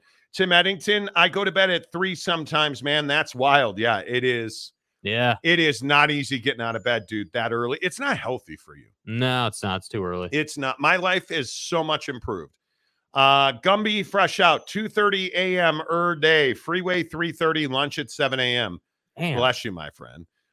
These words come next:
Speaker 1: Um, Real Wade Nation Gaming Clips. "Hey, Monty,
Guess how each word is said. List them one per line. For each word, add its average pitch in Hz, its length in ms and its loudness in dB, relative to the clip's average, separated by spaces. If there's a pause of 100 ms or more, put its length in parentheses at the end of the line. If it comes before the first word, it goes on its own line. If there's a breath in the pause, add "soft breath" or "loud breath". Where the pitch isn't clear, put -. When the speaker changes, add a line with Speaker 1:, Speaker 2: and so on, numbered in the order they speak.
(120)
Speaker 1:
Um, 147 680 6 (100)
Real 226 600 4
Wade 170 340 0
Nation 180 420 -4
Gaming 165 360 0
Clips. - 300 -2
"Hey, 185 120 -2
Monty, 180 540 0